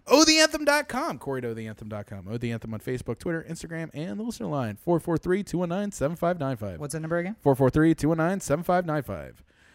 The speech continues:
Speaker 1: And you can find more of me and my website, Corey Baker Filmmaker dot com, where I'm not currently filmmaking. <laughs> Uh, uh, Facebook dot com forward slash Corey Baker Film and at Legend C P five on Twitter, Instagram, uh, TikTok. Uh, I am, uh,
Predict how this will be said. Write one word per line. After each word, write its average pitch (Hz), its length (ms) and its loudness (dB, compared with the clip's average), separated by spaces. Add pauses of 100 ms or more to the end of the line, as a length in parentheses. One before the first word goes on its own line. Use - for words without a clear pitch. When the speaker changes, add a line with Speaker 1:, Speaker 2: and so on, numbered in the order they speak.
(160)
Speaker 1:
And 120 240 -2
you 117 60 -4
can - 80 -8
find 139 180 2
more 131 140 2
of 117 40 0
me 135 220 0
and 131 80 -4
my 120 80 0
website, 120 360 -2
Corey 127 180 -4
Baker 120 200 -4
Filmmaker 123 380 -6
dot 117 180 -4
com, 127 200 -6
where 117 100 -4
I'm 110 140 -4
not 120 160 -4
currently 131 320 -2
filmmaking. 139 560 -4 (380)
<laughs> - 20 -10 (920)
Uh, 139 640 0 (640)
uh, 120 180 -2
Facebook 170 320 0
dot 160 180 4
com 160 240 2
forward 139 180 0
slash 139 200 0
Corey 147 180 2
Baker 139 220 -4
Film 139 220 -4
and 120 80 -4
at 120 140 -6
Legend 107 220 -8
C 117 100 -8
P 107 100 -10
five 110 300 -6
on 107 140 -8
Twitter, 113 380 -6
Instagram, 110 460 -10 (420)
uh, 104 140 -6
TikTok. 127 500 -2 (440)
Uh, 107 420 -6 (460)
I 135 140 0
am, 123 560 -4
uh, 120 440 -2